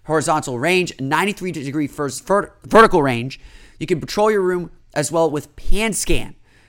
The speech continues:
Set the camera's patrol route with up to four custom waypoints. Never feel like you're not at home. Never feel like you can't have an eye on your home with Wyze act, with Wyze Cam.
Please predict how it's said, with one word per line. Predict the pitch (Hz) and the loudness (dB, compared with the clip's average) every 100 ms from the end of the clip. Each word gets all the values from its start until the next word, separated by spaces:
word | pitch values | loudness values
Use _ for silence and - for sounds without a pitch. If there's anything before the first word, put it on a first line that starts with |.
| _ | _
Set | - 160 | -4 0
the | 160 | 2
camera's | 180 151 - | 2 2 -2
patrol | - 175 180 | -8 -2 2
route | 170 165 | 2 0
with | 139 - | -2 -6
up | 139 - | -6 -6
to | 131 - - | -14 -14 -4
four | 165 170 165 - _ | -2 0 -2 -10 _
custom | - 143 - 147 147 | -8 -6 -6 -10 -8
waypoints. | 135 135 - - - - - _ _ _ - | -6 -6 -6 -10 -12 -16 -16 _ _ _ -14
Never | 131 175 202 196 | -2 2 2 2
feel | 202 180 | 2 2
like | 165 160 | 4 2
you're | 170 | 0
not | 151 143 135 | 2 2 2
at | 117 | -4
home. | 151 196 190 190 - _ _ | 2 2 2 -2 -14 _ _
Never | 190 214 | 0 0
feel | 202 196 | -2 0
like | 170 151 | -2 -4
you | 143 | -6
can't | 165 143 | 2 2
have | 135 | 2
an | - | -2
eye | 147 196 | 4 6
on | 202 175 | 6 2
your | 147 | -2
home | 139 131 127 - _ _ _ | -4 -6 -8 -12 _ _ _
with | 139 143 - _ _ | -10 -10 -14 _ _
Wyze | 135 135 127 120 - - | 2 4 4 -2 -10 -2
act, | 117 - | -2 -4
with | 131 131 - | -10 -8 2
Wyze | 139 127 - | 4 4 4
Cam. | - - | 6 6